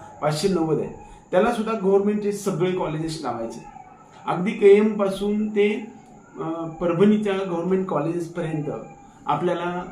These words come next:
चॉईस फिलिंग करायची आहे. त्याचबरोबर प्रायव्हेट कॉलेजमध्ये सुद्धा, अ, टॉपच्या कॉलेजपासून ते बॉटमच्या कॉलेजपर्यंत आपल्याला चॉईस फिलिंग लावायची आहे. म्हणजे खूप वेळा आपल्याला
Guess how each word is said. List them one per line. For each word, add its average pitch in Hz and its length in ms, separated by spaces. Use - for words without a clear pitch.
चॉईस 139 220
फिलिंग 151 200
करायची 151 320
आहे. - 220
त्याचबरोबर 190 460
प्रायव्हेट 185 460
कॉलेजमध्ये 196 460
सुद्धा, 160 400
अ, 156 200
टॉपच्या 175 300
कॉलेजपासून 190 720
ते 190 420
बॉटमच्या 160 420
कॉलेजपर्यंत 147 520
आपल्याला 131 360
चॉईस 117 280
फिलिंग 120 180
लावायची 101 240
आहे. 127 60
म्हणजे 156 320
खूप 202 180
वेळा 196 260
आपल्याला 208 460